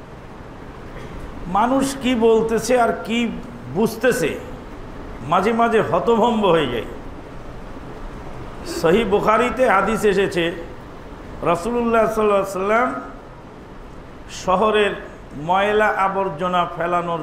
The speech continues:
জায়গায় গেলেন, ডাম্পিং এরিয়া,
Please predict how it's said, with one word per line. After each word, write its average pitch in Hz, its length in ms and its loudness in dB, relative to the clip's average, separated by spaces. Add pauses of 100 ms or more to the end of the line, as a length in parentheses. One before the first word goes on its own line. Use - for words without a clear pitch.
(100)
জায়গায় 147 460 0
গেলেন, 139 260 -2 (2500)
ডাম্পিং 196 520 2
এরিয়া, 160 320 2